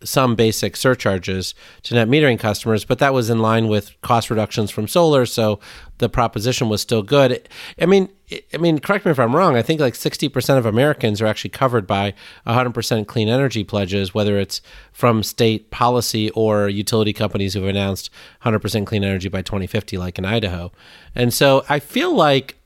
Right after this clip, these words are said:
on balance, there's always gonna be places like Kansas where, you know, they just really hate economic development. I mean, they've hated economic development for a long time in Kansas. Remember, Brownback tried to bankrupt the state, and to the point where the Republicans in the Senate had to,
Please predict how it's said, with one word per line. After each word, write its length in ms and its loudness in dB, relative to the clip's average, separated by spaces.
on 240 0
balance, 520 2
there's 160 2
always 360 0
gonna 160 2
be 100 2
places 560 0
like 340 -2
Kansas 600 -2
where, 360 -2
you 80 0
know, 120 6
they 100 4
just 180 -2
really 480 2
hate 260 0
economic 400 0
development. 520 -2
I 40 -10
mean, 200 -6
they've 140 -8
hated 240 -2
economic 380 -4
development 320 -4
for 80 -6
a 60 -2
long 200 -6
time 240 -2
in 100 -6
Kansas. 440 -10
Remember, 300 -8
Brownback 500 2
tried 200 0
to 40 -4
bankrupt 520 -2
the 80 -6
state, 440 0
and 280 0
to 100 0
the 80 2
point 260 2
where 120 2
the 100 2
Republicans 640 0
in 120 2
the 80 0
Senate 420 -2
had 260 -2
to, 220 -2